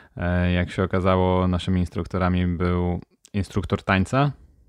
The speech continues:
Przypomnę, że kurs, y, to był kurs na instruktora kulturystyki i fitnessu, ale jakby, no, instruktor tańca, instruktor kulturystyki, no to troszkę od siebie jest co innego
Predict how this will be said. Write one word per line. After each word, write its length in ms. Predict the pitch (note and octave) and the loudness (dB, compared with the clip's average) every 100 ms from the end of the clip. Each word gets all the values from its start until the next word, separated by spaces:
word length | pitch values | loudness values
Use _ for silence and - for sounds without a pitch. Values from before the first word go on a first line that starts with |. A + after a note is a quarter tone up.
| _ _ G#3+ C3+ | _ _ -20 -16
Przypomnę, 420 | - F#2+ E2+ F2+ | -10 -4 -2 0
że 120 | F#2 | -2
kurs, 460 | - F#2+ - - - | -2 -6 -8 -14 -14
y, 40 | - D2 E2 C2+ D#2+ A1+ - - - | -10 -6 -4 -2 -4 -6 -8 -16 -10
to 100 | F2+ | -6
był 240 | E2+ F2 | 0 0
kurs 400 | E2 - F2 E2+ | -2 -4 -6 -4
na 100 | F2 | -2
instruktora 520 | F2 - F2+ - F2+ E2+ | -2 -2 -8 -4 -4 -2
kulturystyki 920 | - F2 F2 F2 - - - F2 E2+ _ | -4 -6 -6 -6 -8 -10 -8 -6 -6 _
i 360 | - F2+ E2+ D#2+ _ | -10 -6 -6 -8 _
fitnessu, 640 | - - - F2 - G2 G#2 _ - | -18 -10 -2 -2 0 -2 -2 _ -4
ale 180 | F2+ | 0
jakby, 580 | F2+ F2+ F2 F#2 F2+ F2 A#1+ - | 0 0 0 0 0 -2 -4 -6
no, 140 | F#2 | -4
instruktor 480 | C#2+ - G2+ - F2+ | -2 -2 -4 -2 -2
tańca, 380 | F#2+ F#2 - F2+ | 0 0 0 -4
instruktor 420 | - F#2+ - F2+ | -4 -6 -6 -6
kulturystyki, 640 | G2+ F2+ - - F#2+ - | -6 -6 -8 -10 -10 -6
no 100 | F2+ | -6
to 120 | F2 | -4
troszkę 360 | E2+ G2 - F2+ | -6 -6 -6 -4
od 120 | F2 | -6
siebie 320 | - F2+ F2+ F2 - - | -4 -2 -2 -4 -8 -6
jest 320 | G#2 A2 - | 0 0 0
co 100 | A2 | 2
innego 580 | G2+ F#2+ F2 F2+ A#2+ | 4 4 2 2 0